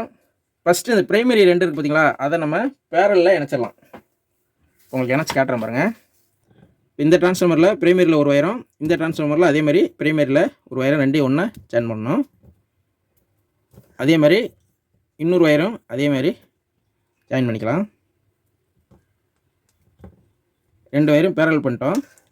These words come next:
இப்ப நம்ம சப்ளை வோல்ட் கொடுக்கறதுக்காக நம்ம அந்த பேரல் பண்ண வயர்ல நம்ம ஜாயின் பண்ணிக்கலாம்.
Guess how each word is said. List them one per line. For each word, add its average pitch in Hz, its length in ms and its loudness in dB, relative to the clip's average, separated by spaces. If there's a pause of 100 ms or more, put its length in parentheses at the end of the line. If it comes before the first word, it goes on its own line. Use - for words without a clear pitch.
(160)
இப்ப 196 200 2 (580)
நம்ம 170 240 0
சப்ளை 180 260 4
வோல்ட் 160 220 2
கொடுக்கறதுக்காக 131 440 -2 (480)
நம்ம 160 240 -2 (1300)
அந்த 135 120 0 (100)
பேரல் 180 280 4
பண்ண 139 200 0
வயர்ல 143 280 0 (1120)
நம்ம 135 120 2 (320)
ஜாயின் 131 200 0
பண்ணிக்கலாம். 113 360 -4